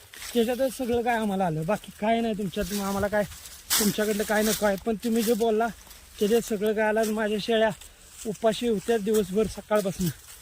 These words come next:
त्यांचा आत्मा थंड होणार आहे अशा रीतीनं. बघू शकता शेळ्या कशा चरत्या त्या गाढवानी. दादांच्या घरात सध्याला जनावरांनी वैरण नसून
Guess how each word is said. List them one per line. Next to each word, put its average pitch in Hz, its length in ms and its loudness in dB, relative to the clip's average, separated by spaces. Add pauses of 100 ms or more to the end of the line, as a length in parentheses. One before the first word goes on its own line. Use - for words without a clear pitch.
(440)
त्यांचा 196 240 0
आत्मा 202 320 0
थंड 214 360 0
होणार 190 260 6
आहे 180 120 8 (800)
अशा 208 220 8
रीतीनं. 208 360 8 (920)
बघू 190 180 4
शकता 208 360 2
शेळ्या 190 280 4
कशा 190 200 -2
चरत्या 196 360 0
त्या 180 100 4
गाढवानी. 180 420 4 (2750)
दादांच्या 202 1120 8
घरात 220 340 8 (960)
सध्याला 208 680 6
जनावरांनी 202 560 4
वैरण 208 340 6
नसून 214 400 4